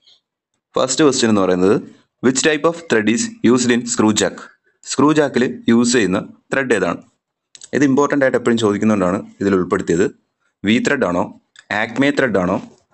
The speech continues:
നക്കിൾ ത്രെഡ് ആണോ, സ്ക്വയർ ത്രെഡ് ആണോ? അപ്പോൾ ആൻസർ നിങ്ങൾ എന്നോടൊപ്പം ചെയ്ത് തന്നെ പോവുക. സ്ക്വയർ ത്രെഡ് ആണ് സ്ക്രൂ ജാക്കിൽ യൂസ് ചെയ്യുന്നത്, എല്ലാവർക്കും അറിയാവുന്ന കാര്യം. നെക്സ്റ്റ് ക്വസ്റ്റ്യൻ,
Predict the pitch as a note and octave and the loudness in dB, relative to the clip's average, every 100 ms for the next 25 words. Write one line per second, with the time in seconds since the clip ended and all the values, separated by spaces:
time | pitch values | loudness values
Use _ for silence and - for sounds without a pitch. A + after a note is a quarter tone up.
0 | _ A#2 A#2 A#2+ D3+ D3+ A#2+ F#2+ G2+ - | _ -4 -4 0 0 0 -2 -2 -4 -6
1 | _ _ _ _ _ _ _ _ _ _ | _ _ _ _ _ _ _ _ _ _
2 | _ - - E3 E3 C#3 A2 F2+ - - | _ -20 -2 0 0 0 0 -2 -6 -12
3 | _ _ _ _ _ _ _ _ _ _ | _ _ _ _ _ _ _ _ _ _
4 | _ - C3+ C#3+ C3 C#3 C3+ D3 - C3 | _ -4 0 0 0 0 0 0 0 0
5 | C3 B2 A#2+ A2 A#2 - - _ _ _ | 2 2 0 0 -2 -4 -14 _ _ _
6 | _ - A2+ G#2 G2 F#2+ F2+ G#2 - _ | _ -2 2 2 2 0 0 -2 -4 _
7 | _ _ _ _ _ _ _ _ _ _ | _ _ _ _ _ _ _ _ _ _
8 | _ _ - - C3 C#3 C#3+ C3 G2 A2+ | _ _ -8 0 0 0 0 0 0 -2
9 | - - - B2+ A2+ G2+ A2 E3+ D3+ G#2+ | -6 -16 0 2 4 2 4 2 4 2
10 | D2 - - B2+ A#2 A2+ G2 F#2 F2+ - | 0 -6 -2 0 2 0 2 0 -2 -4
11 | - - _ _ _ _ _ _ A#2 B2 | -10 -16 _ _ _ _ _ _ -4 -4
12 | - D#3 A2+ G#2 | 2 2 2 0